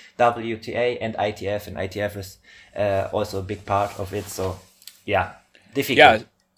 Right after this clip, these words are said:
Speaker 2: it, definitely difficult. And this is, you know, I think a unique situation where obviously the W T A didn't know for a long time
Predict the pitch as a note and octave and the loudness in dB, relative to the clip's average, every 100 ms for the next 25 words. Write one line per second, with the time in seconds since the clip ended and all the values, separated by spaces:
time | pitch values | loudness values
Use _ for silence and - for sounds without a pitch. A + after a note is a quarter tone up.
0 | _ C3 C#3 A#2 C#3 C#3+ A#2+ A#2 A2+ A#2 | _ 4 4 8 8 8 6 4 4 4
1 | G#2+ G#2 F#2+ G2+ A#2+ A2+ G2 - - A#2 | 4 2 0 -2 -2 -4 -6 -10 -2 0
2 | F2+ E2+ - _ _ - G2+ - A#2+ G#2+ | 0 -2 -10 _ _ -4 -4 2 2 2
3 | - - _ _ _ _ _ - G#2+ G#2+ | -8 -20 _ _ _ _ _ -6 -2 0
4 | G#2+ G#2 G#2 F#2+ - F#2 F2 F2 F2 - | -2 -4 0 0 -2 -6 -2 -2 -4 -8
5 | F2 F2+ E2+ - F2 F#2+ F2+ E2+ F2+ E2+ | -6 -6 -6 -8 -6 -6 -8 -6 -6 -6
6 | E2 - _ _ _ _ - F#2 E2+ C#2 | -8 -16 _ _ _ _ -6 -4 -4 -4
7 | F2 F2 - G2 F#2 F2 E2+ | -4 -4 -6 -4 -2 -4 -8